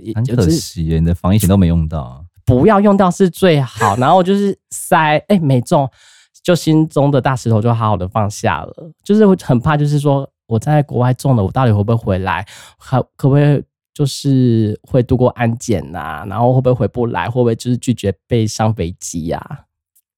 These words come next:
Speaker 2: 我还在，在飞机上之前还吞两个感冒药，然后吞一些退烧药。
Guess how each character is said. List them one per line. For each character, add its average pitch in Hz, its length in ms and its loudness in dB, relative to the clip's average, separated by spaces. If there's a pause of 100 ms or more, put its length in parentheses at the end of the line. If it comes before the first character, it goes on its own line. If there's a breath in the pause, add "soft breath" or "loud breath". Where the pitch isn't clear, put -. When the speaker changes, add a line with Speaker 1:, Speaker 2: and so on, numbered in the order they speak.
(220)
Speaker 2:
我 135 120 0
还 147 40 2
在， 208 300 2
在 196 160 2
飞 175 160 2
机 175 260 0
上 151 440 -2 (520)
之 156 220 2
前 113 340 2
还 113 140 0
吞 139 240 2
两 120 100 2
个 104 140 -4
感 98 160 -4
冒 110 160 0
药， 104 240 0
然 87 100 -6
后 104 80 0
吞 110 200 -2
一 - 20 0
些 104 140 -6
退 110 120 0
烧 95 240 -4
药。 131 140 -6